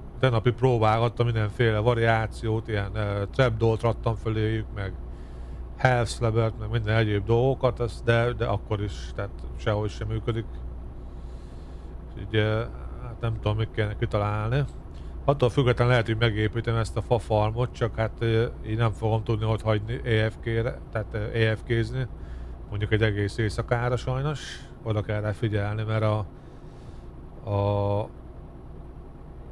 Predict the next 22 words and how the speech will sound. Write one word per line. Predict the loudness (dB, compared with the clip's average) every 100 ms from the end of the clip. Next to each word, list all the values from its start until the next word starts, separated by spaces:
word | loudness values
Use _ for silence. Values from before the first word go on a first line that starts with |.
| 0
habár, | 0 4 4 2 -2 -8 -14 -16 -16 -16 -16 -16 -16 -16 -16 -16 -16 -16 -16 -16 -16 -16 -16 -16 -16 -16 -16 -14 -10
és | -6
eszembe | -4 -2 2
jutott | 2 2 -2
valami, | 0 0 0 -4 -8 -12 -14 -14 -14 -16 -16 -14 -14 -14 -12 -2
mégiscsak | -2 0 -6 -6 -6
ott | -6 -2
lehet | -2 -2
hagyni | -4 -6
szerintem. | -6 -6 -6 -8 -10 -10 -10 -10 -10 -12 -14 -14 -12 -12 -10 -12 -12 -2
Csak | 2
akkor | 2 4 4
nem | 6
a | 4
fejszével | 4 4 4 2 2 2 6 4 6
hagyjuk | 2 2 0
ott, | 2 0 0
hanem | -2 -2 0
csak | -2
simán | 0 0 2 0 0
kézzel | 2 2 2 0 0 0 -4 -8 -14 -14 -12 -12 -14 -2
fogjuk | 0 2 0 -2 -8